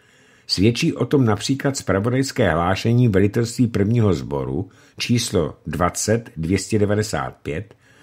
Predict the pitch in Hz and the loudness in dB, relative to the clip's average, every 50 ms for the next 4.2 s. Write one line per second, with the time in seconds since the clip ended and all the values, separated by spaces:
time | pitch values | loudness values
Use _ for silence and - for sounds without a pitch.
0 | - - - _ - 85 76 80 98 90 - - 131 127 131 131 147 143 139 135 | -20 -20 -18 _ -10 -6 -2 0 0 2 2 2 2 2 2 2 2 4 4 4
1 | 131 - - 120 117 123 135 135 120 107 - - 92 90 90 90 107 113 110 - | 2 2 2 2 2 4 4 2 2 2 0 0 0 0 2 2 2 0 0 0
2 | - 123 123 127 - - - - _ _ - 87 110 110 110 107 127 123 127 127 | 0 0 0 0 -4 -12 -20 -20 _ _ 0 4 4 4 4 4 4 2 2 2
3 | 123 - - - - - 127 117 - 87 - - - 69 67 - - - 78 76 | 0 0 -2 -2 -2 -4 -6 -4 -4 -4 -4 -6 -10 -12 -12 -10 -8 -6 -4 -2
4 | 78 82 98 | -2 0 0